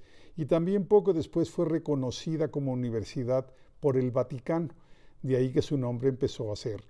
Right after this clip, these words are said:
la Real y Pontificia Universidad de México. Con ese nombre no podía existir con el México independiente, porque no reconocía a la monarquía española.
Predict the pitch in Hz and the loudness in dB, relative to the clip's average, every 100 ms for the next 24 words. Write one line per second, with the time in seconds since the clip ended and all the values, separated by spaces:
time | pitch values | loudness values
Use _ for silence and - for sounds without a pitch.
0 | - - 139 110 117 113 110 120 104 104 | -20 -12 -8 -4 -2 -2 -4 -6 -8 -8
1 | 95 107 131 110 101 98 - 123 101 95 | -6 -6 -4 -4 -6 -8 -8 -8 -8 -8
2 | 95 90 - - - - - - - - | -10 -14 -16 -20 -20 -20 -20 -20 -20 -20
3 | - - - - - 165 160 175 175 165 | -20 -20 -20 -20 -2 2 2 2 2 0
4 | 165 151 147 139 143 135 127 131 - 135 | 0 0 0 0 0 0 -2 -8 -4 -4
5 | 120 113 107 113 117 110 110 104 - 104 | -2 -4 -2 -4 -4 -6 -6 -6 -6 -6
6 | 104 98 - - - - - - - - | -6 -8 -10 -18 -20 -20 -20 -20 -20 -20
7 | - - 131 104 123 123 117 123 110 98 | -20 -8 -6 -2 0 0 -2 -2 -4 -6
8 | - 120 101 107 _ - - - 120 110 | -4 -4 -4 -8 _ -20 -12 -8 -6 -4
9 | 107 95 - 104 - 104 98 85 | -6 -6 -8 -8 -8 -8 -8 -10